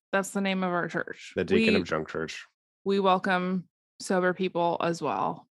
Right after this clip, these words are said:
Speaker 1: as drinkers. So everybody <laughs> is welcome and included.
Speaker 2: Everyone is welcome and included. And whether you are a parishioner or a, s-, a staff member, welcome.
Speaker 1: Or you, or you just show up for the lols.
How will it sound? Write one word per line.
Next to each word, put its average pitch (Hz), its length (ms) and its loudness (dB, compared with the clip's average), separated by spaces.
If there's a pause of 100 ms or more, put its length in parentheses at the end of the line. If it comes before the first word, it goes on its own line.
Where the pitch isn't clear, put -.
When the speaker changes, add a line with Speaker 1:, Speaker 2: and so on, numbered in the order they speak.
(120)
Speaker 1:
as 156 260 -4
drinkers. - 640 -8 (160)
So - 360 -8 (680)
everybody 214 560 6
<laughs> - 20 8
is 202 180 4
welcome 196 420 4
and 180 120 2
included. 190 380 -2 (460)
Speaker 2:
Everyone 135 320 8
is 104 120 6
welcome 92 280 0
and 87 80 -2
included. - 500 -10 (280)
And 92 340 -6
whether 104 360 4
you 104 220 2
are 101 380 6
a 92 320 2 (240)
parishioner 113 640 6 (100)
or 98 420 4 (100)
a, 107 80 -2
s-, - 240 -4
a 98 60 -4
staff 87 360 -2
member, 80 360 -4 (300)
welcome. 80 520 -4 (200)
Speaker 1:
Or 220 140 4
you, 214 160 -2 (160)
or 214 100 2
you 214 120 2
just 202 220 -2
show 180 220 0
up 170 260 2
for 170 320 0
the 165 220 -2
lols. 156 680 0